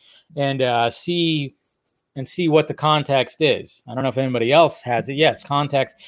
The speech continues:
Yeah. I mean, you know, hashtag context <laughs> matters. Yeah, for s-, I know. Nothing, who cares about context in, uh, twenty twenty-one? What's going on, Shaking? How you doing, buddy?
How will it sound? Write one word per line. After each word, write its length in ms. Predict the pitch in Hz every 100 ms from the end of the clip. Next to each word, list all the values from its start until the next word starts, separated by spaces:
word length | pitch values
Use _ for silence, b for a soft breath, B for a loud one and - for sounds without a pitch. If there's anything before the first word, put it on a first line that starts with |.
| B
Yeah. 240 | 156 131 95 _ b b b b
I 40 | 127
mean, 120 | 131
you 80 | 135
know, 260 | 135 107
hashtag 540 | 104 160 156 - 160 151
context 640 | - 190 190 123 101 -
<laughs> 0 |
matters. 480 | 104 160 139 - - _ B B B _ 160
Yeah, 240 | 160 127
for 180 | - 123
s-, 280 | - - - -
I 140 | 143 139
know. 180 | 107
Nothing, 420 | 113 156 180 156 143
who 100 | 160
cares 320 | 156 160 139
about 220 | 131 120
context 640 | 139 143 135 117 104 -
in, 100 | 107
uh, 220 | 104 107 104 b b b
twenty 180 | 156 147
twenty-one? 420 | 135 139 143 143
What's 140 | 185 330
going 260 | 311 285
on, 220 | 294 277
Shaking? 460 | 247 - - 240 240
How 80 | 240
you 120 | 233
doing, 240 | 214 185
buddy? 340 | 165 170 170